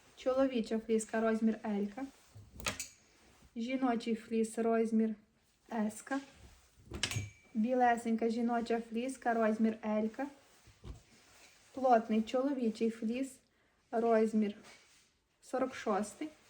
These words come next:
Така червона фліска, розмір М-ка.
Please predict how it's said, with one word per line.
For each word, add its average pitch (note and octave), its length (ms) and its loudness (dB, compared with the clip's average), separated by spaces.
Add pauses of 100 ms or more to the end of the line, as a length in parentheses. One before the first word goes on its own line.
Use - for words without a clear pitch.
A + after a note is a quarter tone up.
(1700)
Така A#3 300 -4
червона A3+ 580 0 (120)
фліска, A3+ 400 0
розмір A3 440 2
М-ка. G#3 460 0